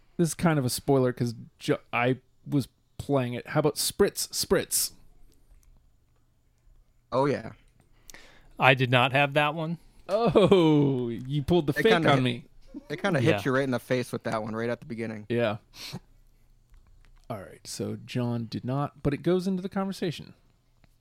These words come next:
Speaker 1: Spritz, Spritz. Move it over there. All right, Ryan?
Speaker 2: Um, go back to highly refined pirates.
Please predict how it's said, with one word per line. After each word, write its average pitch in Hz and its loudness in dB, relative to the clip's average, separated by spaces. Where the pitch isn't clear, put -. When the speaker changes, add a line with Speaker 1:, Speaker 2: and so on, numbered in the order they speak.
Speaker 1:
Spritz, - -14
Spritz. - -12
Move 107 -16
it - -20
over - -18
there. 50 -16
All 120 -6
right, - -10
Ryan? 180 -6
Speaker 2:
Um, 143 -4
go 143 -8
back 127 0
to 131 -4
highly 127 0
refined 123 -6
pirates. 123 -8